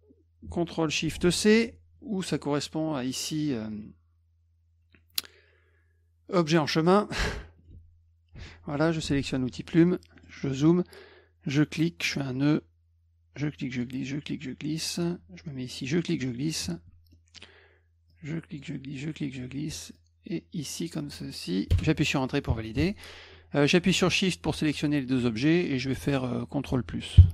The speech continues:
Hop, ce qui les sélectionne. Donc je prends cet objet ici, euh, j'appuie sur, euh, D,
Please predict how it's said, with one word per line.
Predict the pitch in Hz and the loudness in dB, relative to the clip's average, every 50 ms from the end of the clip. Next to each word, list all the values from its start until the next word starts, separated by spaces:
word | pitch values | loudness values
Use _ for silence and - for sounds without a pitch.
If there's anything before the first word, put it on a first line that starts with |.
| - - | 0 -4
Hop, | - 170 - - - - - - - | -4 -4 -4 -4 -10 -12 -12 -12 -16
ce | - | -10
qui | - 139 | -6 -6
les | 120 113 | -6 -6
sélectionne. | - - 110 107 - - - 131 151 175 180 - - - - - - - - - - - - - - - - - - _ _ _ _ _ _ _ - _ _ _ - - - | -6 -8 -8 -8 -8 -8 -8 -8 -8 -8 -10 -12 -18 -20 -20 -20 -20 -14 -14 -14 -14 -16 -20 -20 -20 -20 -20 -20 -20 _ _ _ _ _ _ _ -20 _ _ _ -20 -16 -12
Donc | 147 143 135 | -10 -6 -4
je | 131 170 | -4 -4
prends | 170 - - - 170 160 160 160 151 | -4 -4 -6 -2 0 0 0 0 -2
cet | - - 170 170 170 | -2 -2 0 0 0
objet | 160 143 135 165 160 | 0 0 2 2 2
ici, | 151 143 - - - 190 208 220 240 247 - - _ _ _ _ _ _ - - _ _ _ _ - - | 2 0 -2 -4 0 4 6 6 6 6 4 -2 _ _ _ _ _ _ -20 -20 _ _ _ _ -14 -12
euh, | 139 143 135 131 131 131 127 123 123 120 117 120 117 | -12 -12 -12 -12 -14 -14 -16 -16 -16 -18 -18 -16 -14
j'appuie | 110 139 123 - - 110 | -12 -12 -12 -10 -8 -8
sur, | - - - 127 120 113 127 | -6 -6 -8 -8 -10 -10 -10
euh, | 127 123 127 131 131 127 135 135 | -12 -12 -12 -12 -14 -14 -14 -14
D, | 131 110 110 165 - - - | -6 0 4 4 4 4 2